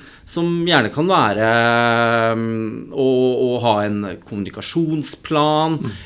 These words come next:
Speaker 1: eller, eh, rapportering til overordnet tilsyn, eller myndighet, eller anmelde saken, og så videre. Så det er mange momenter som ledelsen her også må ta stilling til, som ikke inkluderer det tekniske på,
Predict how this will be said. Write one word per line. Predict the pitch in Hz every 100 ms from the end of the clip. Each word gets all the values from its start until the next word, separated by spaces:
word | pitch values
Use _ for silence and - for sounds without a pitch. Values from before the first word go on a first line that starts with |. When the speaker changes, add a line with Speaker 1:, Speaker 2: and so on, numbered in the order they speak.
| -
Speaker 1:
eller, | 120 113 110 117 120 120
eh, | 120 117 113 98 117
rapportering | 107 131 - 120 110 113 120 110
til | 113
overordnet | 139 139 120 104 113 107 98 95
tilsyn, | 156 139 107 - - 139 135
eller | 110 101
myndighet, | 104 131 123 110 113 123 127 123 - -
eller | 107 95 92 92 -
anmelde | 113 131 127 127 120 117
saken, | - 117 107 - 127 127 131 127
og | 104
så | -
videre. | 120 95 127
Så | 139
det | 131
er | 135
mange | 117 101
momenter | 123 110 98 87 110
som | 117
ledelsen | 123 113 90 82 82 - 120
her | 117
også | 92 -
må | 110 98
ta | -
stilling | 107 127 98 90
til, | 185 214 - - -
som | -
ikke | 131 - - 107 110 131 - -
inkluderer | 117 123 113 101 90 98
det | 104
tekniske | - 90 - 98 101 - 101 101 -
på, | 104 98